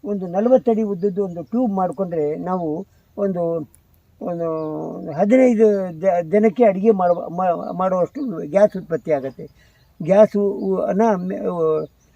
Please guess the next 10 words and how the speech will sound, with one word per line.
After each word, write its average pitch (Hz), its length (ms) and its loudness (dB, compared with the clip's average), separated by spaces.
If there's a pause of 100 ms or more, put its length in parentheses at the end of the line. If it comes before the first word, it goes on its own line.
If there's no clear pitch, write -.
ಅಡುಗೆಗೆ 214 320 4
ಉಪಯೋಗ 196 280 2 (320)
ಮಾಡೋದಕ್ಕೆ 170 480 -6
ಉಪಯೋಗ 175 240 -6
ಮಾಡಿದ್ರೆ 165 380 -2
ಬರ್ತಕ್ಕಂಥ 180 480 -4
ಸರಳಿನಲ್ಲಿ 220 840 0
ಎರೆಹುಳ 226 340 0 (120)
ಸಾಕೊಂಡಿದ್ದೀವಿ, 143 560 -8 (520)
ಎರೆಹುಳ, 233 420 10